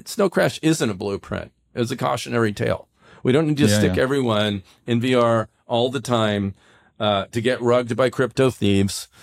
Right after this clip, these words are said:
Speaker 1: Um, we don't need to do
Speaker 2: <laughs>
Speaker 1: that. We can use these technologies to do really great things, to make us more productive. We can definitely do fun stuff, definitely entertaining stuff. Don't get me wrong.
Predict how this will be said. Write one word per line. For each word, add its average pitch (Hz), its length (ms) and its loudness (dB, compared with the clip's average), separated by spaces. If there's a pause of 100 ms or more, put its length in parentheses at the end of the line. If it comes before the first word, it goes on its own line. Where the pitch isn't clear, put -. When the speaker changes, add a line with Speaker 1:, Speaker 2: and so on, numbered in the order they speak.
(240)
Speaker 1:
Um, 104 420 0 (180)
we 113 100 -2
don't 131 240 0
need 143 140 2
to 135 100 0
do 117 180 2
Speaker 2:
<laughs> 104 80 2
Speaker 1:
that. 92 180 -4 (220)
We 127 120 -2
can 135 100 -2
use 131 160 -2
these 131 140 -8
technologies 110 600 -2
to 120 100 -6
do 110 140 0
really 117 340 0
great 110 240 -2
things, - 380 -18 (240)
to 110 80 -10
make 110 140 -2
us 110 120 -4
more 113 120 0
productive. 110 460 0
We 120 100 -4
can 117 100 -4
definitely 117 420 -4
do 87 140 -10
fun 120 320 0
stuff, 90 360 -4
definitely 117 340 -2
entertaining 101 500 0
stuff. 95 260 -4
Don't 101 140 0
get 101 80 2
me 95 80 0
wrong. 98 280 0